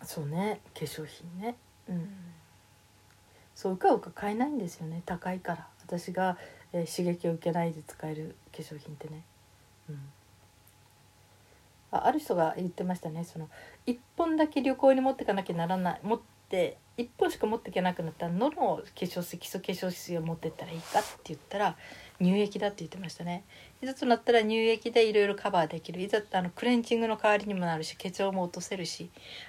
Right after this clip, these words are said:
ある程度の保湿もできるから、一つだけ持ってかなきゃな、持って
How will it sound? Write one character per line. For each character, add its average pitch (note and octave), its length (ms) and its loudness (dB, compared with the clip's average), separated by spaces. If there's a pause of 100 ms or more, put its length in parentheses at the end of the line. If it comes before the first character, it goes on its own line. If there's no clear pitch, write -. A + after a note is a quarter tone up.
(100)
あ A#3 80 8
る A#3 80 4
程 F#3 160 4
度 E3+ 60 -2
の E3 100 -2
保 E3+ 100 -2
湿 - 240 -8
も F#3 80 -2
で F3 140 -2
き F3+ 100 -8
る F3 100 -2
か D#3 140 -8
ら、 E3 240 0 (340)
一 - 240 -2
つ - 140 -6
だ B3+ 120 4
け B3 80 -4
持 A#3 120 4
っ A3 40 0
て G#3+ 260 0 (180)
か A3+ 120 6
な A3 120 -2
き G#3+ 80 2
ゃ - 20 2
な、 G3+ 220 -2
持 G#3 180 2
っ G#3 60 -6
て G3+ 260 0